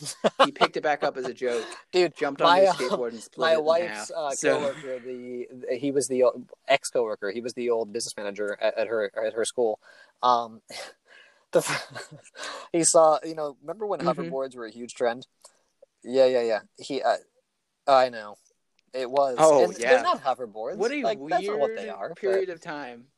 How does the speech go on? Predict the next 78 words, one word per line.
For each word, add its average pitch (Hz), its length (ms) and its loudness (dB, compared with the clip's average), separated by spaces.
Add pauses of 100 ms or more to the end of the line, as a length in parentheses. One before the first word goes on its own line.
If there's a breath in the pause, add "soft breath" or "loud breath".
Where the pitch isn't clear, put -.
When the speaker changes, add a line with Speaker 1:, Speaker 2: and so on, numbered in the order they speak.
Speaker 2:
The, 226 80 -10
Speaker 1:
Yeah. 247 580 4
Speaker 2:
like, 220 120 -2
two 330 160 -4
thousand 349 300 -2
ten 262 300 -6
to 240 80 -6
two 240 160 -10
thousand 226 260 -8
twelve, 220 380 -4 (100)
Speaker 1:
Right. 196 420 6
What's 156 40 -2
the 196 80 12
Speaker 2:
two - 60 -6
thousand 220 100 6
nine 185 80 2
to 175 100 4
Speaker 1:
next 185 140 -4
thing? 202 80 -2
Speaker 2:
two 180 40 8
thousand 165 200 2
twelve, 180 320 -2
when 196 80 2
we 247 40 6
Speaker 1:
Yeah. 285 180 8
Speaker 2:
were - 40 -2
trying 180 200 -4
to 190 40 -2
Speaker 1:
What's 208 80 -4
the 190 60 -4
Speaker 2:
figure 180 140 0
out 160 120 -2
Speaker 1:
next - 0 -
Speaker 2:
what 165 100 -6
the - 60 -8
Speaker 1:
thing? 175 240 -4
I 160 120 2
had 320 40 6
Speaker 2:
two 330 60 2
thousand 330 80 2
tens 151 200 -4
were - 60 -4
gonna 160 120 -4
Speaker 1:
Bieber 135 40 -4
hair. 131 100 -6
Speaker 2:
be, 170 300 -10
Speaker 1:
I, 220 220 0
Speaker 2:
everyone 196 240 2
Speaker 1:
like, - 20 -8
Speaker 2:
had 185 200 -4
Bieber 165 180 -6
Speaker 1:
what's 202 160 6
Speaker 2:
hair. 220 180 2
Speaker 1:
the 220 60 -4
next 190 180 -8
thing? 247 180 -6
Like, 147 140 -10
what 185 160 0
is 220 140 0
gonna 190 180 -6
be 156 480 -8
our, 147 220 4 (160)
our 151 100 -2
decade 147 400 -6
defining 123 380 -8
Speaker 2:
I 135 80 4
Speaker 1:
thing? 233 80 2
Speaker 2:
did 381 160 -2
Speaker 1:
And 190 80 -8
you - 60 -2
know 415 100 2
what 311 80 4
it 247 60 6
Speaker 2:
too. 247 160 2
Speaker 1:
is? - 160 -10 (500)
It's, 185 280 -2
it's 175 220 -6
nothing. 156 480 -6